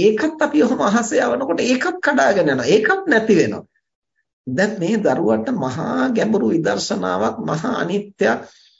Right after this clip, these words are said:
වැටහෙන්නේ නැති වෙන්න පුළුවන්. හැබැයි මේ කියන කතාවේ දරුවගේ ඔළුවට වැටෙනවා. ඔළුවට වැටුණාන් පස්සේ එයා දන්නවා, අ, මේ දේවල් අපිට එකතු කරගන්න පුළුවන්. හැබැයි ඒවා යම් දිනක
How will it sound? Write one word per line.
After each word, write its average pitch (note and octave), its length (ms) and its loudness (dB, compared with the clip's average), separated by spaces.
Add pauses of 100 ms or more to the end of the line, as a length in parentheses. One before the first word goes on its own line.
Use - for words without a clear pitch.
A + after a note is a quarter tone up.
(140)
වැටහෙන්නේ A3 500 4
නැති A#3+ 240 0
වෙන්න B3 180 0
පුළුවන්. D#4 300 -2
හැබැයි D4+ 340 0
මේ A3+ 260 2
කියන F4 360 0
කතාවේ E4 640 0
දරුවගේ D4+ 440 2
ඔළුවට D4+ 320 4
වැටෙනවා. F3 480 2 (1080)
ඔළුවට C4+ 340 4
වැටුණාන් E4 500 2
පස්සේ E3+ 280 2
එයා D#3 120 4
දන්නවා, D3 600 0 (540)
අ, C3 60 -6 (140)
මේ D3+ 320 2
දේවල් G#3+ 460 4
අපිට A#3 240 0
එකතු A3+ 280 0
කරගන්න A3+ 460 0
පුළුවන්. C4+ 300 0
හැබැයි C#4+ 300 2
ඒවා C#4+ 180 2
යම් B3 200 0
දිනක D#4+ 260 2